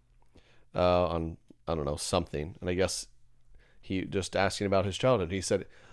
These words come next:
he's grateful that he's gotten to be raised and spent way more times around adult, way more, way more time around adults than children. 'Cause he's like, "Hey, these kids, don't get me wrong,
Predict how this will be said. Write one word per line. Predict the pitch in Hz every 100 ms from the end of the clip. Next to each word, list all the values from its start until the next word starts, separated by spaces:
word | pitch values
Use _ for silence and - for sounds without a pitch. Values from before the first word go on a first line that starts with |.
| -
he's | 127 113
grateful | 107 156 156 - 117 104 117 - - -
that | 107 104
he's | 123 107
gotten | 123 110
to | 107
be | 107
raised | 110 107 107 -
and | 117
spent | 104 135 113
way | 120
more | 127 127
times | 127 120 110
around | 107 104
adult, | 98 95 104 104 -
way | 113 147
more, | 151 151 -
way | 123 160 196
more | 202 185
time | - 139 131
around | 120 110
adults | 98 123 156 - -
than | -
children. | - 120 101 - - - - - - - -
'Cause | - 110
he's | 127 110
like, | 107
"Hey, | 127 107
these | 113 -
kids, | 151 139 - -
don't | 175
get | 185
me | 175
wrong, | 143 143 139 139